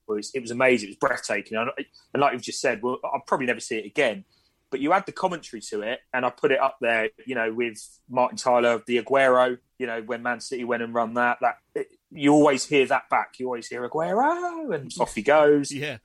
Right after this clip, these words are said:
Speaker 1: Yeah, you know, the nineteen sixty-six World Cup, it's, it's, you know, all about the commentary and going, going back. So the job that you do, although,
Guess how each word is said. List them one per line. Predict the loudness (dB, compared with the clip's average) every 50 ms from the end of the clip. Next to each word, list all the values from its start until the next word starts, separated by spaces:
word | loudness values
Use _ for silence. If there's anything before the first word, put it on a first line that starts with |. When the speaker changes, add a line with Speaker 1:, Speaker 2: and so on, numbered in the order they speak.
| _
Speaker 1:
Yeah, | -4 0 2 4 4 2 2 0
you | -4 -4
know, | -2 -2 -2
the | -2 -2
nineteen | -2 -2 -4 -4 -8 -12
sixty-six | -12 -12 -12 -12 -12 -16 -12 -2 -2 -2 -2 0 -2
World | 0 0 0 0
Cup, | 0 2 2 2 2 0
it's, | -6 -12 -12 -16 -20 -20
it's, | -20 -20 -20 -20 -20 _ _ _
you | -10 -4
know, | 0 2 2 2 2 0 0
all | -2 -2 0 -2 0
about | 2 2 2 2
the | 0 -2
commentary | -4 -4 -4 -4 -6 -8 -8 -6 -6
and | -6 -2
going, | 0 0 0 0 -4 -10 -14 _ _ _ _ _ _ _
going | -4 -2 -2 0
back. | 0 0 0 0 0
So | 0 0 2 2 0 -2 _ _
the | -12 -10
job | -2 0 0 2 2
that | -2 -6 -8
you | -10 -6
do, | -4 -2 0 0 0
although, | 2 2 2 0 0 -2